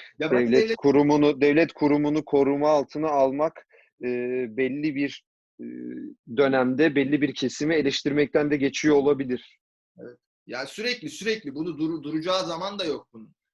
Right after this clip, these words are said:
Speaker 1: Kim olursa olsun sürekli eleştiriliyor olması lazım.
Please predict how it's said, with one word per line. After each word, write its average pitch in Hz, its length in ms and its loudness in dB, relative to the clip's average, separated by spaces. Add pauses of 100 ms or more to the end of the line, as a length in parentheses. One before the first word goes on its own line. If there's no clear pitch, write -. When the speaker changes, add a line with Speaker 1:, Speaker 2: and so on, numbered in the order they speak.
(140)
Speaker 1:
Kim 240 220 -6
olursa 220 380 0
olsun 165 320 -2
sürekli 220 440 -6
eleştiriliyor 185 680 -2
olması 143 440 -6
lazım. 113 540 -10